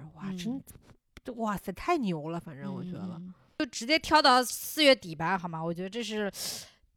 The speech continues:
Speaker 2: 一直延续到今年，还可以就是有一点津津乐道的，就是我们的这个时间管理大师啊，罗志祥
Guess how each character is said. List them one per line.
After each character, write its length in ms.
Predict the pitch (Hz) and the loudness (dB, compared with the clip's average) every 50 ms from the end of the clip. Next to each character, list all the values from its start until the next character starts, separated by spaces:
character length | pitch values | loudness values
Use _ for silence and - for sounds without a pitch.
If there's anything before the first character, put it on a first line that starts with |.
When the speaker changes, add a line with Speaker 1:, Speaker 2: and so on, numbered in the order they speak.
| _ - - | _ -14 -2
Speaker 2:
一 240 | - 330 311 294 247 | 2 4 6 6 4
直 200 | 202 240 247 254 | 2 -2 -4 -4
延 240 | 214 233 220 220 | -2 0 2 2
续 220 | 254 - - 277 240 | 2 0 -2 -2 2
到 160 | 233 214 208 | 2 2 2
今 240 | - - 240 233 226 | 2 0 -6 -8 -6
年， 240 | 202 196 190 202 190 | -6 -4 -4 -4 -4
还 180 | 180 170 175 | -4 -6 -6
可 220 | 180 - - 214 202 | -8 -6 -4 -4 -2
以 180 | 208 190 175 | -2 -4 -4
就 140 | 170 175 190 | -2 0 2
是 160 | 190 190 180 | 2 2 2
有 160 | 175 180 180 | 2 4 6
一 40 | 196 | 6
点 140 | 226 214 190 | 6 6 4
津 220 | 170 170 190 185 | 0 -2 -4 -4
津 220 | 185 202 202 208 208 | -4 -4 -4 -4 -2
乐 120 | 202 185 | -2 -2
道 240 | 170 175 185 175 165 | 0 0 0 0 0
的， 80 | 156 165 | -2 -4
就 160 | 170 175 170 | -4 -4 -4
是 120 | 170 180 | -4 -4
我 100 | 170 160 | -6 -6
们 80 | 151 151 | -8 -10
的 100 | 156 160 | -10 -10
这 140 | 165 185 160 | -8 -8 -8
个 140 | 160 165 | -8 -8
时 200 | 160 - - 202 | -6 -6 -6 -4
间 220 | 190 190 214 220 208 | -4 -4 -4 -4 -2
管 160 | 220 214 208 | -2 -2 0
理 100 | 214 220 | -2 -2
大 220 | 190 196 180 170 | -2 -2 0 0
师 300 | 160 - - - 170 160 | -2 -4 -6 -6 -6 -6
啊， 200 | 160 - 160 160 | -6 -6 -6 -6
罗 200 | 156 156 160 165 | -6 -4 -6 -6
志 180 | 170 170 214 208 | -6 -4 -4 -4
祥 340 | - 185 160 143 143 151 | -4 -4 -6 -8 -8 -12